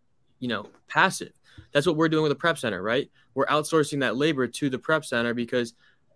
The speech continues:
if we had to do our F B A prep ourselves or,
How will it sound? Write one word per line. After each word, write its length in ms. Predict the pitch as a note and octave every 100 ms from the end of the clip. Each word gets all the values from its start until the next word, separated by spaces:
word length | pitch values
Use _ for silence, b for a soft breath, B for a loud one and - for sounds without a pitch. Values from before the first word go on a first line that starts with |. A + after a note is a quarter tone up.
| - - -
if 220 | C#3 D3
we 100 | D3+
had 120 | D3+
to 60 | C3+
do 120 | C3+
our 80 | B2+
F 200 | C3+ -
B 120 | C3
A 100 | B2
prep 340 | - B2 -
ourselves 800 | - A#2 - F#3 D#3+ A#2+ A#2 - _ _ _ - - -
or, 340 | D#3 E3+ D3